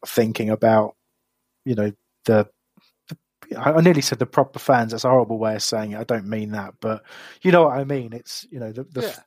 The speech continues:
Speaker 1: the people who are parting with their cash,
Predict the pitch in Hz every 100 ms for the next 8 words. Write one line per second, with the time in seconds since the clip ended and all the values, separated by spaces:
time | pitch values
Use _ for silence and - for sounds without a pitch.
0 | _ - 123 143 131 123 123 123 120 -
1 | - _ - 175 147 135 135 131 123 -
2 | - 135 117 -